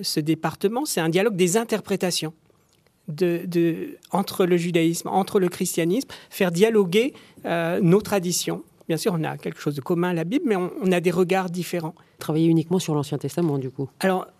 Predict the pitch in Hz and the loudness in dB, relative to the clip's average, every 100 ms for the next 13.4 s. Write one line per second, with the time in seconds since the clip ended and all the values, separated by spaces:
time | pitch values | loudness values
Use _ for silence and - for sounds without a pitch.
0 | _ 220 202 226 311 254 240 220 160 247 | _ -2 2 2 2 0 2 2 2 0
1 | 254 170 185 180 175 196 196 190 185 180 | -4 0 2 2 0 0 4 4 4 2
2 | 170 196 175 160 156 - 170 175 156 165 | 0 0 2 2 0 2 2 2 2 0
3 | - 269 349 - - 170 165 - 175 156 | 2 2 2 0 -6 -4 -4 -6 -6 -2
4 | 151 151 151 147 143 208 339 - 170 151 | 0 -2 -2 -4 0 2 0 0 -2 0
5 | 151 156 - 175 156 160 165 180 180 170 | 0 -2 0 0 0 -2 -2 -4 -2 -2
6 | - 170 151 165 170 - - - 160 190 | -2 -4 0 0 0 -6 -8 -2 -2 -2
7 | 175 - - - 175 170 165 165 165 185 | -6 -8 -10 -2 0 0 -4 -2 -2 0
8 | 156 190 170 - 359 175 160 156 156 214 | 0 0 0 -4 -2 0 0 -2 -2 -2
9 | 269 - - _ - 180 160 - 156 170 | -2 -8 -18 _ -8 -2 -2 -2 0 2
10 | 160 156 160 160 151 147 156 156 175 175 | 2 2 0 2 0 0 -2 0 0 0
11 | - 170 165 160 156 214 339 - - - | 0 0 2 2 0 -2 -6 -8 -20 -20
12 | - 214 185 208 196 214 262 269 - - | -8 -4 -2 0 2 4 2 2 -4 -6
13 | 226 185 180 180 | 0 4 4 0